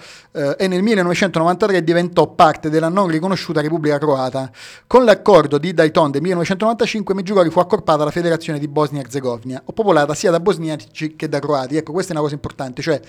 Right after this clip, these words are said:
il contesto storico in cui, eh, nasce, diciamo, il caso Medjugorje. Medjugorje è una piccola comunità cattolica e di etnia croata all'interno della Bosnia Erzegovina, che è invece un paese di etnia completamente diversa e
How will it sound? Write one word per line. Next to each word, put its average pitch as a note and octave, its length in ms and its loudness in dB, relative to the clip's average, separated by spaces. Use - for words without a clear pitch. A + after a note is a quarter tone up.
il E3 140 -8
contesto F3+ 540 0
storico C#3+ 380 0
in C#3 100 -8
cui, D3 340 0
eh, C3+ 420 -4
nasce, D#3 460 -2
diciamo, C#3+ 520 -6
il D3 100 -8
caso D3 260 -2
Medjugorje. B2+ 640 -8
Medjugorje F3+ 600 4
è D#3+ 360 2
una E3+ 220 -2
piccola - 560 -4
comunità C#3 480 -6
cattolica A#2+ 760 0
e D#3+ 340 -2
di D3+ 160 -2
etnia D3 400 -4
croata C3+ 680 -6
all'interno F#3 580 0
della D3 180 0
Bosnia C3+ 560 0
Erzegovina, B2 600 -6
che - 100 -10
è - 20 -4
invece D3+ 220 -4
un D3 100 -10
paese C3+ 360 -2
di C3 80 -12
etnia C#3 320 -8
completamente C#3+ 420 -6
diversa D3+ 480 -4
e G3+ 240 2